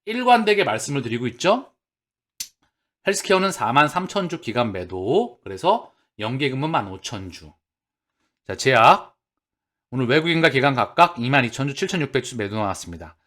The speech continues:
개인은 이만 구천 주 매수가 나왔다. 오늘 셀트리온과 헬스케어의 수급을 봤었을 때 이미 이제 승부의 시계추는 기울었다. 상승 추세, 이 추세가 가팔라지는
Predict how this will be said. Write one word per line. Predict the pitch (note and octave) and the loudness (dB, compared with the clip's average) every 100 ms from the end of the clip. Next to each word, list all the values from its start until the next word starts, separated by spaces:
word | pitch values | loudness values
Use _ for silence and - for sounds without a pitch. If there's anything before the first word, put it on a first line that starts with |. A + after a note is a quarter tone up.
| _ _ - | _ _ -4
개인은 | A2+ C3 F3 F3 | 0 2 0 -2
이만 | A2 A2 C#3 D#3+ | -8 0 2 0
구천 | - G#2+ - G2+ G2 | -4 -10 -8 -6 -4
주 | D#3+ G3+ _ | -6 -6 _
매수가 | F#2+ F#2 D#3 G#3+ | -12 -10 0 2
나왔다. | D3+ F2 - - - _ _ _ _ - | 2 -4 -12 -20 -20 _ _ _ _ -4
오늘 | C3+ | -2
셀트리온과 | - A3 A3+ A3+ G3+ | 2 2 4 2 6
헬스케어의 | G3 - G3+ F#3 | 6 4 2 2
수급을 | - G#3 A3 | 0 2 4
봤었을 | F3 C3 - A#2+ | 6 2 -4 0
때 | - F3+ F#3 - | 4 4 4 -4
이미 | B2 F#2+ - _ _ _ _ _ _ _ _ | -4 -4 -10 _ _ _ _ _ _ _ _
이제 | C3 C3+ D#3+ E3 F3 - _ _ _ _ | -14 -2 2 4 2 -4 _ _ _ _
승부의 | - A3+ A3 F#3+ F#3+ F#3 | -8 -6 -2 4 4 4
시계추는 | - G#3+ G#3 - G3+ F#3+ | 0 0 0 -2 -4 -4
기울었다. | - B2 B2 G2+ - E2+ - _ _ _ _ _ _ - | -4 0 0 0 -6 -16 -18 _ _ _ _ _ _ -10
상승 | - G#3+ A3+ - A3 - | 0 2 2 -2 -4 -4
추세, | B3 A3 F#3+ G2+ _ _ _ | -6 -2 -2 -2 _ _ _
이 | A2+ | -16
추세가 | - F#3+ G3 F#3+ | -6 2 4 4
가팔라지는 | F#3 A#2+ - F3 E3 A2 F2+ | 4 -2 0 4 4 2 -10